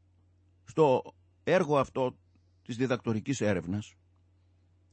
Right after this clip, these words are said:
ο μεταπτωτικός έρωτας έχει μία επιθετική και λυμπιντική διάσταση, η οποία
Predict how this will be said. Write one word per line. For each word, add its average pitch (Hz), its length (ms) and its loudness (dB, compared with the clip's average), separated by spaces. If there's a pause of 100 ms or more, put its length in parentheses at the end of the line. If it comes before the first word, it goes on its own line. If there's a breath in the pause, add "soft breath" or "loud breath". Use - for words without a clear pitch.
(100)
ο - 80 -8
μεταπτωτικός 156 720 -2
έρωτας 131 560 -2 (1500)
έχει 208 320 -6
μία 185 400 -2 (580)
επιθετική 160 720 -2
και 175 160 0
λυμπιντική 143 840 0 (1300)
διάσταση, 135 960 -4 (1300)
η 175 120 2
οποία 180 540 0